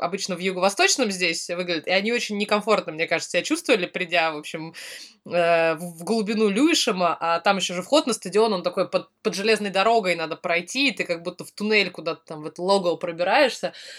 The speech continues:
В общем, у них был некоторый культурный шок, и они такие говорили: «Нет, что-то это ужасно отвратительно», но мне понравилось, и было как бы, ну, никто не дрался, никто как бы стульями не кидался. Там был, правда, один очень яростный стюард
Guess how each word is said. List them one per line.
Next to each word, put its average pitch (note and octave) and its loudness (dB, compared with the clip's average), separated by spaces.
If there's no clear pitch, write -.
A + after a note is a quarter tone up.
В G#3 2
общем, A3 2
у G#3 -4
них A#3+ 0
был A3 2
некоторый A3 -2
культурный G3+ -4
шок, D#4+ 0
и A3+ 6
они F#3+ 4
такие F#3 -14
говорили: F3 0
«Нет, C#3+ -8
что-то D#3+ -10
это E3 -12
ужасно D#3+ -6
отвратительно», G#3+ -2
но B3 6
мне A3 2
понравилось, A#3 0
и G#3 -4
было C4+ 0
как G3 -4
бы, F3 -8
ну, B3 2
никто A#3 -2
не A#3 -2
дрался, C#4+ 0
никто A3+ -4
как F#3+ -14
бы F#3 -10
стульями G#3 -2
не F#3 -8
кидался. A3 0
Там B3 2
был, C4+ -4
правда, B3 0
один C4 0
очень A#3 -6
яростный A3+ 0
стюард E4 0